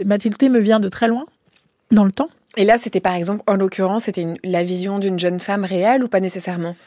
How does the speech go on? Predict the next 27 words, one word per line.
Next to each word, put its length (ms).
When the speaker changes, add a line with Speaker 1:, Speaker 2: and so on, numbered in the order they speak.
Speaker 1:
Alors, 200
Speaker 2:
Qui 40
aurait 100
Speaker 1:
elle 40
est, 60
Speaker 2:
pu 100
déclencher ? 400
Speaker 1:
elle 80
est 60
un 160
petit 260
peu 240
inspirée 500
par 200
une 160
de 100
mes 140
camarades 480
de 100
classe, 500
oui. 200
Euh, 180
mais 160
évidemment, 420
j'ai 140
beaucoup, 480
euh, 160